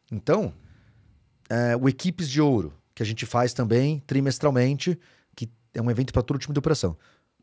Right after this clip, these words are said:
Quase sempre a gente fala também dos nossos valores e, e por que tá lá. Você vai dentro da loja, você encontra os valores, é, espalhados pelo, pela loja.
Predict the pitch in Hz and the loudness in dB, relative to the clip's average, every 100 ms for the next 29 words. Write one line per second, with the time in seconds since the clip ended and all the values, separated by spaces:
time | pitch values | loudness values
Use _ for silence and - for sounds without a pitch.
0 | _ _ - 285 311 254 240 285 277 240 | _ _ -6 -2 0 2 2 2 4 4
1 | 247 - 180 185 196 - 170 151 165 156 | 4 2 2 4 4 0 -2 0 0 0
2 | 156 - 156 143 139 139 143 151 143 139 | -2 0 0 2 2 0 -4 -6 -6 -6
3 | 131 139 151 76 - _ _ _ - 156 | -6 0 0 0 -6 _ _ _ 0 2
4 | 220 240 208 165 220 220 247 247 185 202 | 2 2 4 6 4 2 0 2 2 0
5 | 220 185 196 156 156 180 - - - _ | -2 2 2 4 4 2 -2 -10 -14 _
6 | _ _ 131 139 135 131 127 123 - 151 | _ _ 0 2 2 2 2 0 0 0
7 | 135 135 147 131 - 151 143 151 143 85 | 2 2 2 0 2 4 4 2 2 2
8 | 69 | -2